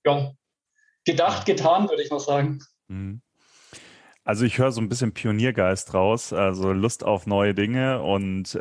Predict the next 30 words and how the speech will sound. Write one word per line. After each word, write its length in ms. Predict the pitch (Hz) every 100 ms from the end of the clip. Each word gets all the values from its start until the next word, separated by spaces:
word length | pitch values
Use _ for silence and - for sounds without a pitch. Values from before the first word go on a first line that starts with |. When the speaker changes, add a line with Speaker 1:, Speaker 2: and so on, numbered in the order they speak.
| -
Speaker 2:
es 160 | 107 -
kam 280 | - 117 120
ja 160 | 110
auch 200 | 101 113
dann 260 | - 113 113
irgendwann 420 | 90 113 113 110
dazu, 380 | 110 - - 135
dass 220 | 113 -
du 60 | 107
gesagt 280 | 101 110
hast, 220 | - 104 -
ja, 260 | 98 98
n-, 320 | 104 98 90 - _ -
möchte 260 | 120 131
ich 60 | 127
trotzdem 380 | - 135 - 123
auch 140 | 110
noch 180 | 113 101
an 200 | 110 104
eigenen 380 | - 117 123 98
Themen 460 | 87 92 90 95
arbeiten. 720 | 78 90 90 90 95 117 127 147
Und 520 | 90 101 98 - -
dann 160 | 101
hast 200 | 98 107
du 40 | 110
vor 140 | 107
gut 220 | 98 117 -
drei 220 | 101 98
Jahren 520 | 98 98 107 113 113